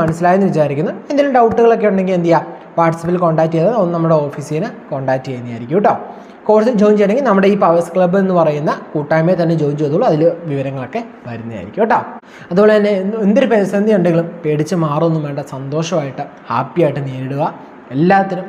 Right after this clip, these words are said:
പരിഹാരമില്ലാത്ത പ്രശ്നങ്ങളില്ല കേട്ടോ. ജീവിതത്തിൽ ഒരു പ്രശ്നം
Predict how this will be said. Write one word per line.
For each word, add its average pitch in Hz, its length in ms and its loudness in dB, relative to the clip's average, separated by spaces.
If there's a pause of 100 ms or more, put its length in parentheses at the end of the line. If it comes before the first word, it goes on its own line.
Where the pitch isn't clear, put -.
പരിഹാരമില്ലാത്ത 147 760 -4
പ്രശ്നങ്ങളില്ല 139 640 -8
കേട്ടോ. 160 180 -2 (420)
ജീവിതത്തിൽ 190 300 2
ഒരു 214 100 -2
പ്രശ്നം 233 240 0